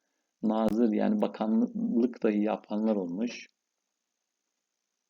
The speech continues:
Düşünebiliyor musunuz? Ermeniler bin sekiz yüz yetmiş yedi yetmiş sekiz Osmanlı-Rus Harbi'nden sonra çeşitli olaylar ve isyanlar çıkarmışlardır. Ermenilerin Osmanlı Devleti'nde bir sorun olarak gördüğü ilk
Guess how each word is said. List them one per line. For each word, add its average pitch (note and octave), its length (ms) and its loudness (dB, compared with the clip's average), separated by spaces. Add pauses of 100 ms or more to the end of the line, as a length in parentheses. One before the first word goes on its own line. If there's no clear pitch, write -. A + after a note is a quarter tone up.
(1800)
Düşünebiliyor G#2+ 500 -4
musunuz? - 300 -4 (1040)
Ermeniler A2+ 520 6
bin B2 100 4
sekiz B2+ 180 0
yüz A#2 80 2
yetmiş - 220 -2
yedi A#2+ 120 4
yetmiş - 220 0
sekiz B2 180 2
Osmanlı-Rus B2+ 640 2
Harbi'nden A#2 360 6
sonra G#2+ 260 -2
çeşitli - 320 -6
olaylar A#2+ 360 6
ve A#2 40 4
isyanlar G#2+ 400 0
çıkarmışlardır. G#2 800 -2 (360)
Ermenilerin G#2+ 600 6
Osmanlı B2+ 440 2
Devleti'nde A#2+ 440 4
bir A#2 80 6
sorun A#2+ 240 0
olarak A2 320 4
gördüğü A2 280 4
ilk B2+ 300 -2